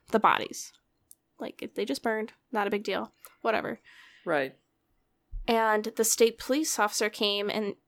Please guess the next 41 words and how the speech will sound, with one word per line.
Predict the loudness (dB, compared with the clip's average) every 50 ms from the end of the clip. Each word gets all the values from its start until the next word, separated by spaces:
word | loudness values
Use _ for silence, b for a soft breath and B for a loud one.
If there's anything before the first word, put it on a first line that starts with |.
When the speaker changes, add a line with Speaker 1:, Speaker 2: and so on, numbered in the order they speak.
| _
Speaker 1:
inspector | 0 0 0 0 0 -2 0 0 -2 -2
came | 0 2 2 4 4 4 2 0 0
and | 0 0 0 2 2 0 0 0 -2 -4 -4
said | -2 -2 0 4
that | 4 4 4
it | 4 2
was | 0 -2 -2
due | -4 -4 -6 -4
to | -4 -6 -2
faulty | 2 2 2 2 0 -4
wiring. | 0 4 4 4 4 4 2 -2 -6 -10 b b b b b b _ _ _ _ _
But | 2 2 2
here's | 2 0 0 0 2 2
the | 2 0
thing. | 2 2 0 0 0 -2 -6 -8 -8 _
George | 2 2 4 4 2 0
had | -4 -2 0
got | 2 4 6 6 6 4
an | 2
electric | 0 0 0 -2 -2 -6 -10
stove | -8 -4 -2 -2 0 0
and | -2 -4
he | -4 -4
was | -4 -4 -4
really | -4 -4 -2
stressed | -2 -2 -2 -2 -2 -2 -4 -4
about | -4 -4 -6 -6 -8
it. | -10 -12 -14 _ _ _
So | _ 0 0 0
he | 2 2 -2 -2
had | 2 4 4 4
hired, | 4 2 4 4 4 4 4 0 0 0 0 -2 -4 -10 _ _ _ b b b b b b b b b b
once | 2 2 4 4 2
it | 0
was, | 0 0 0 -2 -6 -8 -12 _ _ _ _ _ _ _ _ _ _ _ _ _ _
like, | -8 -6 -6 -4
installed, | -6 -4 4 6 8 8 8 8 6
he | 0 -4 -2
had | -2 -2 -4
hired | -2 0 2 2 4 4 2 2 0 0 -2 -4 -8 -10 -16 _ _
a | -10 -8 -6 -4 -4 -2 -2 -2 -4 -4